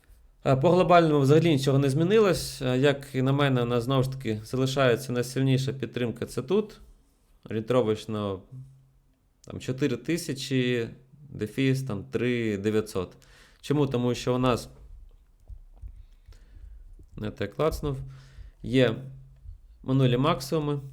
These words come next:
які доволі часто відпрацьовують як підтримка, і є наша трендова ця синя, яка теж доволі часто відпрацьовує як підтримка. Таке у нас було і на B T C, можете відкрити графік, подивитися.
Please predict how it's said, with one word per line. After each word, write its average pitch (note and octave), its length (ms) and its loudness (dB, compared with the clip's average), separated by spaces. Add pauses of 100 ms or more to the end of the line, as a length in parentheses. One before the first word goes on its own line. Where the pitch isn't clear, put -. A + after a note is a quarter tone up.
(340)
які A2+ 240 -8
доволі A#2 300 0
часто A2+ 300 -2
відпрацьовують A2 540 -2
як A2 160 -2
підтримка, G#2+ 540 -6 (360)
і E3+ 100 -6 (100)
є C#3+ 360 2 (260)
наша A#2+ 280 -2
трендова G#2 480 -2
ця - 180 -8
синя, F#2+ 340 -10 (240)
яка A2 260 -6
теж C#3 280 0
доволі A#2 260 2
часто C3+ 320 -2
відпрацьовує A2+ 460 -2
як A2 140 -6
підтримка. G#2+ 440 -6
Таке C3 280 -2
у B2 60 2
нас A2+ 140 0
було A#2 280 0
і - 20 -4
на A2 100 -2
B G#2+ 60 -6
T A#2 160 -6
C, F3 300 -4
можете C3 380 -2
відкрити B2+ 320 -6
графік, A#2 280 -2
подивитися. A2+ 580 -6